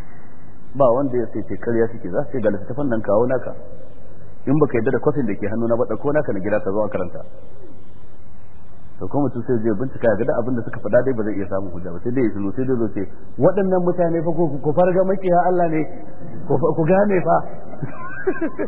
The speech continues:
<laughs> Yan bid'a, yan bid'a zai iya sharri wato. <laughs> To a takaice dai wannan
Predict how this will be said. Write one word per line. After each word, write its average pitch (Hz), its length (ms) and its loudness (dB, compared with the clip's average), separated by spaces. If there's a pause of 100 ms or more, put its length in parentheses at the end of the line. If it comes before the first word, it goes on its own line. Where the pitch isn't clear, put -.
(760)
<laughs> 139 40 -2
Yan 127 200 -2
bid'a, 151 280 2
yan 151 160 -2
bid'a 160 240 2
zai 139 80 0
iya 143 160 4
sharri 123 240 0
wato. 98 240 0
<laughs> 113 80 0 (3000)
To - 60 -4 (100)
a - 120 -2
takaice - 320 -2
dai 143 120 4
wannan 147 240 2